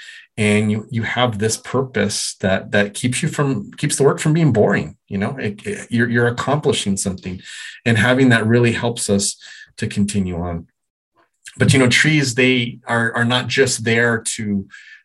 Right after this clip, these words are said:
uh, um, you know, give you fruit or, or give you shade.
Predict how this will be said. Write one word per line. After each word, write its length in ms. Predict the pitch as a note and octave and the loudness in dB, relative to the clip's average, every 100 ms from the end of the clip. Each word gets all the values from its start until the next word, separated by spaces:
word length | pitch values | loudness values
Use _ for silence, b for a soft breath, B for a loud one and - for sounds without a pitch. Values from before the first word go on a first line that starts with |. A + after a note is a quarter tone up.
| _ | _
uh, 380 | G#2 G2+ F#2 - | -2 -2 -2 -6
um, 560 | G2 F#2 F2+ F2 - A#2 | -6 -6 -8 -12 -14 -10
you 160 | A#2 C3 | -4 -2
know, 80 | A2+ | 0
give 180 | G#2+ G#2+ | 0 -2
you 80 | |
fruit 680 | G2+ - C3+ C3+ B2+ C3 - | -2 0 4 6 6 2 2
or, 160 | G#2 G2+ | 0 2
or 100 | G2+ | 0
give 180 | G#2 | 0
you 100 | G2+ | -2
shade. 540 | G2 - A2+ A2+ G#2 | -2 -2 -2 -2 -4